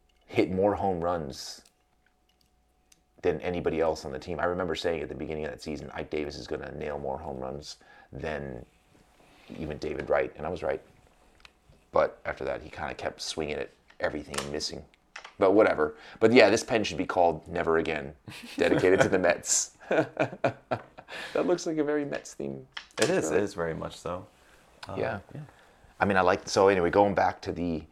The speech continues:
Speaker 1: the S D.
Speaker 2: You're, like, looking around for
Speaker 1: Yeah,
Speaker 2: more
Speaker 1: I'm looking around for more
Speaker 2: more
Speaker 1: interesting
Speaker 2: stuff.
Speaker 1: shit you
Speaker 2: What
Speaker 1: got
Speaker 2: else?
Speaker 1: here. Like, look at
Speaker 2: What
Speaker 1: those
Speaker 2: else can I
Speaker 1: stack of
Speaker 2: go?
Speaker 1: Leonardo Officina Italiana pens over
Speaker 2: Mm-hmm.
Speaker 1: there. You got a Visconti box. This is Tom's office I'm in,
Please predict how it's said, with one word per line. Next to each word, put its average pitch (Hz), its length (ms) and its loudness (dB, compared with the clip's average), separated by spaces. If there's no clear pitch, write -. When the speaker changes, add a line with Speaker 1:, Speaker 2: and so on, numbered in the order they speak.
Speaker 1:
the 82 520 0
S 87 220 0
D. - 100 -6
Speaker 2:
You're, 87 100 4
like, 87 140 0
looking 90 280 0
around 90 260 2
for - 120 -8
Speaker 1:
Yeah, 127 140 8
Speaker 2:
more 107 100 8
Speaker 1:
I'm 104 60 0
looking 113 200 6
around 101 340 8
for 98 80 -6
more 98 80 0
Speaker 2:
more 95 140 6
Speaker 1:
interesting 95 440 4
Speaker 2:
stuff. 92 120 -4
Speaker 1:
shit 101 180 4
you 87 60 -6
Speaker 2:
What 90 100 -2
Speaker 1:
got 85 100 6
Speaker 2:
else? 76 100 0
Speaker 1:
here. 87 120 2
Like, 82 140 2
look 123 120 2
at 143 60 4
Speaker 2:
What - 20 6
Speaker 1:
those 113 100 6
Speaker 2:
else - 140 -2
can 98 120 2
I 82 60 2
Speaker 1:
stack 87 120 -4
of 92 180 0
Speaker 2:
go? 90 60 -12
Speaker 1:
Leonardo 101 580 6
Officina 92 480 -2
Italiana 87 640 -2
pens 90 380 -6
over 90 140 2
Speaker 2:
Mm-hmm. 87 80 0
Speaker 1:
there. 90 260 2
You 82 100 -6
got 87 360 6
a 85 80 -4
Visconti 87 560 -2
box. 87 400 2
This 302 160 6
is 226 120 2
Tom's 123 380 -2
office - 640 0
I'm 87 200 0
in, 78 300 -4